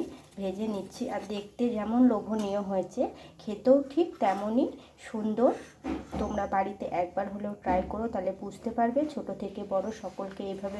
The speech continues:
বানিয়ে দিও, তাহলে বুঝতে পারবে। পুরটা রেডি করেছি, ছোটরা এমনিতে কিন্তু খেতে চায় না। পুরটা যেটা দিয়ে আমি তৈরি করেছি, তোমরা দেখো পুরো ভিডিওটা, তাহলে বুঝতে পারবে। এইভাবে কিন্তু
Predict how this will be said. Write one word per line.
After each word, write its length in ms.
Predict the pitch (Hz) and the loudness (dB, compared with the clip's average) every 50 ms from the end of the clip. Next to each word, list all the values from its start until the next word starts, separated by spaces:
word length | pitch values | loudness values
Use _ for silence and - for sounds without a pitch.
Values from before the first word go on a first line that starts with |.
| 202 202 | -2 0
বানিয়ে 320 | 190 185 190 190 202 202 208 202 | 0 0 0 -2 -4 -4 -4 0
দিও, 160 | 220 240 320 453 - - - - - - - | 2 4 4 4 2 -4 -12 -16 -18 -12 -4
তাহলে 180 | - 190 196 202 208 208 196 | -2 -2 0 0 -4 -4 -6
বুঝতে 240 | 214 - - - 233 - | -8 -8 -4 -6 -2 2
পারবে। 220 | 220 214 226 214 233 - - | 4 6 6 6 6 6 6
পুরটা 340 | 254 262 254 - - 269 262 254 254 | 4 4 4 4 4 4 8 8 8
রেডি 220 | 226 - 240 240 - - | 8 8 4 0 2 0
করেছি, 380 | 226 220 202 202 - - 226 214 247 247 - - - - - | 0 0 0 -6 -8 -6 -6 -4 -4 -6 -8 -16 -20 -6 -4
ছোটরা 320 | 226 202 - 220 214 220 220 220 | -4 -2 0 2 4 4 4 4
এমনিতে 320 | 220 220 226 226 233 - 247 247 240 | 4 4 2 2 6 4 4 6 6
কিন্তু 220 | 233 226 240 - 247 247 | 2 2 4 2 2 2
খেতে 240 | - 214 - - 202 202 | 2 -2 -2 -2 -4 0
চায় 180 | - 196 190 185 190 | 2 2 2 2 0
না। 40 | 185 - | -2 -2
পুরটা 280 | - 233 233 - - 240 226 233 | -2 -4 -4 0 0 2 2 2
যেটা 180 | 220 214 214 208 | 2 2 0 0
দিয়ে 140 | 196 208 196 | 0 0 0
আমি 100 | 214 214 214 - | 0 -2 -2 -2
তৈরি 220 | 208 202 202 214 214 - | -4 -2 -2 -2 -2 -2
করেছি, 280 | 226 214 220 220 - 254 254 247 | 0 0 0 2 4 4 4 4
তোমরা 220 | 202 196 196 196 190 - 196 | 2 2 2 2 2 2 -2
দেখো 220 | 196 - - - 247 247 - | -6 -2 2 2 2 4 4
পুরো 160 | 220 208 208 202 208 | 0 0 0 0 -2
ভিডিওটা, 400 | 190 185 - 196 202 202 - 220 214 | -4 -4 -4 -4 -6 -2 -4 -2 2
তাহলে 180 | 208 185 180 190 185 180 | 2 2 2 2 -2 -4
বুঝতে 260 | 190 196 - - - - - | -6 -8 -6 -6 -4 0 2
পারবে। 260 | 208 214 220 - 339 494 554 - - - - - - - 190 196 | 2 2 4 4 4 2 2 -2 -10 -16 -16 -16 -10 -4 -2 0
এইভাবে 320 | 202 196 220 208 - 214 208 - | 2 2 2 2 2 -2 -4 -4
কিন্তু 240 | 214 208 226 - | -4 -4 -2 2